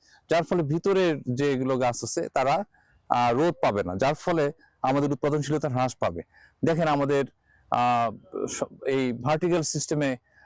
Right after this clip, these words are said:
আমাদের কি পরিমাণ আমাদের সিম এসেছে দেখেন, প্রচুর পরিমাণে সিম এসেছে, প্রচুর ফু-, ফুল এসেছে এবং সম্পূর্ণ আমাদের অর্গানিক সিস্টেমে কোনো প্রকার রাসায়নিক সার, কীটনাশক ছাড়া। দেখেন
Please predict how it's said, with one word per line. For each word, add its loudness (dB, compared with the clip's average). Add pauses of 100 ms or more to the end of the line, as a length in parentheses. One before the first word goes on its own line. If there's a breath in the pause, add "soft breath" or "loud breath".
(160 soft breath)
আমাদের 0
কি -6
পরিমাণ 2 (720)
আমাদের 0
সিম -2
এসেছে -4
দেখেন, -4
প্রচুর 0
পরিমাণে 0
সিম -2
এসেছে, -4
প্রচুর -2
ফু-, -4
ফুল -2
এসেছে -4 (600 loud breath)
এবং 0
সম্পূর্ণ -2
আমাদের 2 (220)
অর্গানিক 0
সিস্টেমে -4 (520 soft breath)
কোনো 0
প্রকার 2
রাসায়নিক 0
সার, 0
কীটনাশক -4
ছাড়া। 0
দেখেন -2